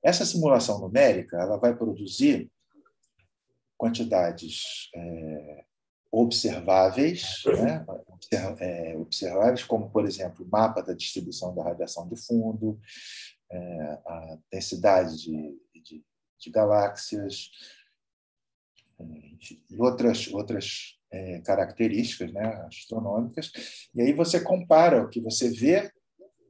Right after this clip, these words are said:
né, nos, nas observações com o que o seu modelo simulado prevê. Ah, tá muito diferente.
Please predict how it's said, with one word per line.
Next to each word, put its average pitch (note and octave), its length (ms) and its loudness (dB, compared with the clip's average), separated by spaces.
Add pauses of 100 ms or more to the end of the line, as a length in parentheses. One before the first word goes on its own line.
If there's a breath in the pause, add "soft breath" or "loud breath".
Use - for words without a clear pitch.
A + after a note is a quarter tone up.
(1300)
né, G2 220 -4
nos, G#2 260 -8 (300)
nas E2+ 220 -12
observações A2+ 920 -2 (120)
com F3+ 340 -2
o - 40 -16
que - 100 -8
o E3 40 -4
seu E3 200 0
modelo D3 640 0 (640)
simulado A#2 1300 0
prevê. - 400 -2 (460 soft breath)
Ah, A#2 200 6
tá G#2 120 0
muito A#2 260 -2
diferente. E2+ 760 -2